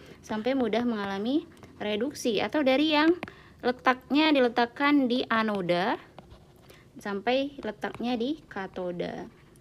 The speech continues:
Nah, berarti kalau mau melindungi besi, besi ada di F E sini. Hmm, F E-nya harus sebagai katoda. Maka pilihannya anoda hanya di sebelah kirinya, seperti itu kan?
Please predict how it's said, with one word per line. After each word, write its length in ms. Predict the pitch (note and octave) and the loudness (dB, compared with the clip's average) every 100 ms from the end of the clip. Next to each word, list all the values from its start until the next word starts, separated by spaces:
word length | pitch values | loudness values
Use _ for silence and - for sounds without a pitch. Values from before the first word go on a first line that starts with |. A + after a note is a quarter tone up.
| - - | -14 -8
Nah, 80 | G3+ | -4
berarti 480 | G3 C4 F#4+ F#4 F4 | 0 4 4 2 0
kalau 320 | E4+ D4 C#4 | 4 4 4
mau 160 | C#4 C#4+ | 4 4
melindungi 480 | C#4 C4+ C4+ C4+ C4+ | 2 2 2 0 0
besi, 480 | D#4+ - G#3+ A3 | -4 -6 -6 -2
besi 240 | C#4+ B3+ D4+ | -2 -2 -2
ada 160 | C4+ | 0
di 160 | A#3+ G#3 | 0 -2
F 80 | G3+ | -4
E 100 | - | -8
sini. 400 | G3+ F#3 F#3+ C#4 E4+ - - - - | -8 -6 -4 -2 -4 -6 -20 -20 -14
Hmm, 160 | E3+ E3+ | -12 -6
F 160 | - C4 | -6 -2
E-nya 240 | D#4 E4+ F4+ | 2 6 6
harus 160 | E4 | 4
sebagai 240 | C4 C4 B3+ | 2 2 2
katoda. 640 | B3+ B3 C4 G#3+ F3+ F3 - - - - - - - - - - - - - - | 2 0 0 0 -2 -4 -12 -20 -20 -20 -20 -20 -20 -20 -20 -20 -20 -20 -10 -2
Maka 240 | B3+ F4 | 0 2
pilihannya 560 | D#4+ D4+ C#4 C#4 F4 D#4 | 2 2 2 4 6 4
anoda 240 | C#4 C#4 E4+ | 4 4 4
hanya 320 | C#4+ C4 E4 | 2 2 4
di 160 | C#4+ E4 | 4 0
sebelah 320 | B3+ B3 D#3+ | 2 2 2
kirinya, 560 | - C#4+ E4+ C4+ G3+ | -2 4 6 6 2
seperti 320 | G3 - - G#3 | -4 -10 -8 -8
itu 80 | |
kan? 160 | G3+ B3 | 0 2